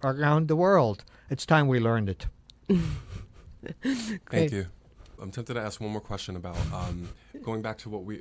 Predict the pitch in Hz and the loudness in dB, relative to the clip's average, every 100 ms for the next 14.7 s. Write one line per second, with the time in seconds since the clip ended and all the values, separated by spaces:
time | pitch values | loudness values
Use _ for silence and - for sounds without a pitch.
0 | - - 101 101 98 76 95 92 87 110 | -14 -14 -10 -8 -8 -8 -6 -6 -4 -4
1 | 107 95 - 104 107 92 90 87 87 90 | -2 -4 -4 -6 -4 -4 -6 -6 -6 -6
2 | 90 90 - 90 92 95 98 92 101 87 | -4 -4 -6 -4 -4 -2 -4 -4 -6 -6
3 | 98 92 92 90 95 90 95 - 95 92 | -6 -4 -6 -6 -6 -6 -10 -12 -10 -10
4 | 87 - 90 85 82 - - 95 87 - | -10 -10 -8 -10 -14 -20 -12 -10 -10 -10
5 | 92 82 - 98 98 - 92 - 101 95 | -10 -10 -10 -8 -8 -6 -8 -6 -4 -4
6 | 92 90 - 95 92 87 - - _ 98 | -6 -8 -8 -8 -8 -10 -16 -20 _ -10
7 | 95 101 90 - 92 90 87 - - - | -8 -6 -8 -6 -4 -4 -6 -10 -20 -20
8 | - - - 90 90 90 90 - - 127 | -20 -20 -6 -4 -2 -4 -6 -4 -6 0
9 | 107 104 98 92 92 87 90 87 85 87 | -2 0 -4 -4 -6 -6 -6 -6 -6 -6
10 | 87 85 - - - - - 101 90 95 | -6 -8 -12 -20 -20 -20 -10 -8 -2 -2
11 | 95 101 90 95 92 92 92 - - 90 | -2 -6 -4 -4 -4 -4 -4 -8 -8 -6
12 | 90 - 95 95 - 95 90 - 90 98 | -6 -4 -2 -2 -4 -6 -6 -6 -6 -6
13 | 95 95 - 98 95 92 87 90 90 92 | -4 -6 -4 -4 -4 -4 -6 -6 -6 -8
14 | - - 95 87 95 95 90 | -10 -8 -10 -8 -8 -8 -10